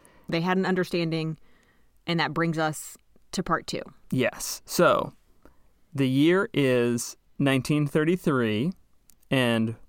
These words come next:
Speaker 2: Roosevelt is elected president.
Speaker 1: So he's fifty-one at this point? Eighteen eighty-two, right?
Speaker 2: Oh, I don't remember.
Speaker 1: Yeah, eighteen eighty-two, 'cause his dad was born in twenty-eight. And we did some fast math.
Speaker 2: Okay,
Speaker 1: So
Speaker 2: okay.
Speaker 1: eighteen eighty-two to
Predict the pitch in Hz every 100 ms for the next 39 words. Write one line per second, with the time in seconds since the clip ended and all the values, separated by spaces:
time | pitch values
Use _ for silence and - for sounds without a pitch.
0 | - 131 135 131 131 123 - 120 117 107
1 | 104 98 85 _ _ - 101 - - -
2 | - - _ - _ - 190 196 202 -
3 | - - 208 - 220 208 202 202 196 196
4 | 185 - _ _ 190 165 - _ _ _
5 | - 170 180 214 339 370 - - 311 302
6 | 320 320 - 220 240 208 196 185 233 277
7 | 285 - 226 127 - 131 139 113 110 107
8 | 120 123 190 - - 226 220 233 226 202
9 | 175 180 185 185 196 202 190 190 170 -
10 | 170 160 147 - - - - - _ 165
11 | 170 156 165 151 139 - 165 - 175 -
12 | 147 147 120 - 208 214 240 214 214 196
13 | 196 180 175 170 - _ - _ - 185
14 | 170 165 160